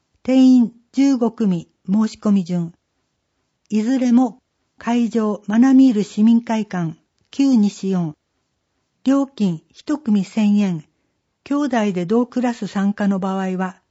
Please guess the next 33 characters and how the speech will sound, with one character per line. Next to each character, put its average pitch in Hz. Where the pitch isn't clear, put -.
二 269
人 254
目 233
以 233
降 180
二 175
百 226
円。 156
申 269
し 277
込 247
み 240
問 233
い 240
合 233
わ 233
せ 233
先、 202
前 262
日 269
ま 262
で 208
に 180
内 196
田 233
さ 220
ん 208
へ。 190
電 254
話、 226
零 269
八 269
零 185